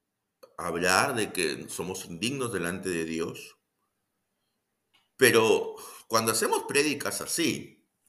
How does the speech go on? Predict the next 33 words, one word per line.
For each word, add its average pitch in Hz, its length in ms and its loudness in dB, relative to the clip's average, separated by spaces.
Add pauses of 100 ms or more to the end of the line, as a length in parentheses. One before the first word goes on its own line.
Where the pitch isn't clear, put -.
(480)
pareciera 120 500 -2
que 101 80 -8
solo 117 280 -2
los 95 200 -2
homosexuales 92 880 -2
o 82 40 -6
solo 101 420 -2
los 85 240 -6
que 80 180 -12
son 92 440 -10
pro 98 540 -2 (360)
aborto 82 720 0
son 85 280 -8
los 80 280 -6
inmorales. 82 920 -6 (480)
Y 139 80 8
en 131 100 8
realidad, 127 720 0 (160)
hermanos, 92 840 -4
solamente 107 640 -2
basta 98 400 0
con 95 160 -6
mirarnos 95 460 -4
al 92 100 -2
espejo 117 720 -2 (200)
para 170 220 6
darnos 151 380 2
cuenta 143 360 -4
que 113 100 -4
nosotros 117 400 -6
también 104 360 -6
somos 76 380 -12
inmorales. 76 760 -12